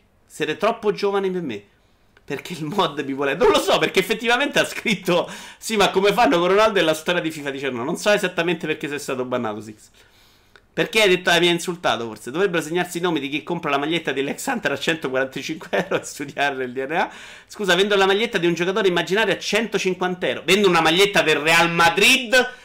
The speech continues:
con scritto dietro Hunter a centoquaranta euro. Comunque è una maglietta del Real Madrid, eh, mo. E, secondo me è più drammatico che vendono le magliette di calcio a centocinquanta euro. Però è pure Real Madrid, cazzo.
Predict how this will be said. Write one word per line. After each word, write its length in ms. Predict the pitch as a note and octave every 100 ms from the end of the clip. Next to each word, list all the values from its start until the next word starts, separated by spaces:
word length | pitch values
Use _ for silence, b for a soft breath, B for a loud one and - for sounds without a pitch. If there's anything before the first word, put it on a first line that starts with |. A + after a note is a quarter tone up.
| B B
con 140 | E3+
scritto 400 | - F#3+ G#3+ F3+
dietro 360 | D#3 F3 D3+ D3+
Hunter 580 | C3+ B2 A#2 B2 A#2+ A#2
a 100 | C3
centoquaranta 640 | C3 B2 B2 B2 B2+ B2
euro. 120 | B2
Comunque 260 | D3+ F#3 E3+
è 20 |
una 80 | F#3
maglietta 380 | D#3+ D3+ D3+ D3
del 140 | C#3+
Real 200 | D3 C#3+
Madrid, 400 | C#3+ D3 C3 G#2+
eh, 240 | D3+ C#3 -
mo. 300 | C#3+ D#3 - _ _ _ _ _ _ _ _ _ _ _ _ - B B B B B
E, 320 | D#3 F3+ F#3
secondo 260 | - F#3+ G#3
me 80 | C#4
è 60 |
più 140 | A#3+ G3+
drammatico 460 | F#3+ F#3 A3 G3+ F3+
che 100 | D#3+
vendono 320 | F#3 F3+ E3+
le 80 | E3
magliette 380 | E3 E3+ E3+ E3
di 80 | D3+
calcio 300 | D#3 D3 C#3
a 40 |
centocinquanta 760 | - C3+ C3+ C3+ B2 B2 A#2 A2
euro. 140 | G2+
Però 200 | G#2 D3+
è 120 | B2+
pure 240 | B2 C3 A#2+
Real 200 | A#2+ A#2
Madrid, 400 | A2 G#2 F#2+ G#2
cazzo. 360 | G2 G2 -